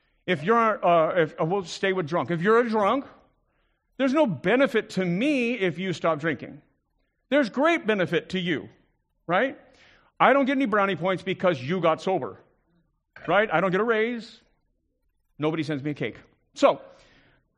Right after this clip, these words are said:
cookies. I prefer cookies, for the record. Cheesecake. I like cheesecake.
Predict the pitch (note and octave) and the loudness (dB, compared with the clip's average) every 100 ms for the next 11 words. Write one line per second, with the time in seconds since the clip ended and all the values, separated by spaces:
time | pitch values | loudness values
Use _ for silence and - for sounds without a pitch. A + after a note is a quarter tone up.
0 | _ _ _ G#3 - G#2+ A#2 B2 B2+ B2+ | _ _ _ -2 -2 -6 -8 -10 -10 -8
1 | B2 A#2 A2 - C3+ A#2 - F#2 _ _ | -8 -10 -14 -10 -6 -6 -8 -18 _ _
2 | _ _ _ _ _ _ _ _ _ _ | _ _ _ _ _ _ _ _ _ _
3 | _ - C3+ C#3+ C3+ _ _ _ _ _ | _ -10 -10 -10 -14 _ _ _ _ _
4 | _ _ _ _ _ _ _ _ _ _ | _ _ _ _ _ _ _ _ _ _
5 | _ _ A#2+ A#2+ A2 - G#2 G2+ | _ _ -10 -6 -6 -10 -16 -18